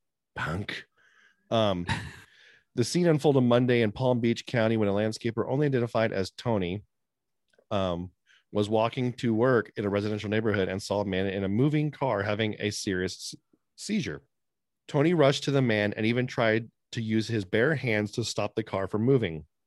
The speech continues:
Without thinking twice, Tony ran up to the rolling car on Dunes Road and grabbed the fender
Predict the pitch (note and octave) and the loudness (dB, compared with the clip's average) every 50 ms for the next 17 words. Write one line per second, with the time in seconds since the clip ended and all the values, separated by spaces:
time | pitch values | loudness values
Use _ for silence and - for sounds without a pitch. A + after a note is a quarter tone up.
0 | _ _ _ _ _ _ _ _ _ - - - A#2 B2 C3+ C3+ - G3 G3 G#3 | _ _ _ _ _ _ _ _ _ -14 -12 -4 0 0 0 0 -2 -4 -4 -4
1 | F3+ - - A#2+ G#2 G2+ G2 - - _ _ _ _ _ _ _ - - C3 C3 | -4 -2 -2 0 0 0 -2 -4 -8 _ _ _ _ _ _ _ -6 -2 0 0
2 | C#3+ D3 C3 B2 A#2 A#2+ A#2 A#2+ G#2+ G2+ G2 G2+ G#2 A2+ B2+ C3+ C3 - A2+ G#2+ | 2 2 2 2 2 2 0 0 0 0 2 2 2 2 0 0 -2 0 2 2
3 | G#2+ G2+ - G2+ G2 F#2+ F2 F#2 G#2 G#2+ A#2+ C#3 B2 A2 G#2+ F#2 F#2 F2+ F#2+ F#2+ | 2 0 0 -2 -4 -4 -4 -2 -2 0 0 0 0 0 2 2 2 0 0 -2
4 | F2+ G2 G2 G2 A2 A#2 A#2 A2 - - A2 G2+ G2+ F#2+ F#2+ F#2 | -2 0 0 0 0 0 -2 -6 -4 -2 -2 -2 0 0 -2 -2